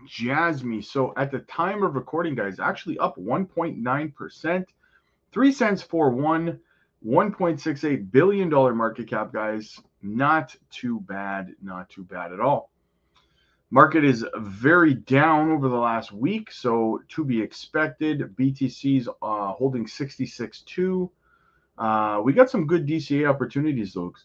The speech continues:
though, guys. Some pretty, pretty good ones. I C P, uh, Proppy, Beam, some good ones, guys. Check it out. Uniswap's having itself a good day, though, up eleven point one percent. Anyway, guys, let's have a look over at the Jasmy wallet, shall we?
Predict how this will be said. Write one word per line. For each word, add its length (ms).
though, 140
guys. 420
Some 300
pretty, 540
pretty 260
good 220
ones. 360
I 160
C 320
P, 520
uh, 300
Proppy, 640
Beam, 500
some 200
good 180
ones, 240
guys. 300
Check 240
it 80
out. 100
Uniswap's 540
having 200
itself 300
a 40
good 200
day, 160
though, 260
up 160
eleven 320
point 200
one 140
percent. 340
Anyway, 280
guys, 360
let's 220
have 180
a 20
look 400
over 420
at 460
the 200
Jasmy 580
wallet, 540
shall 280
we? 200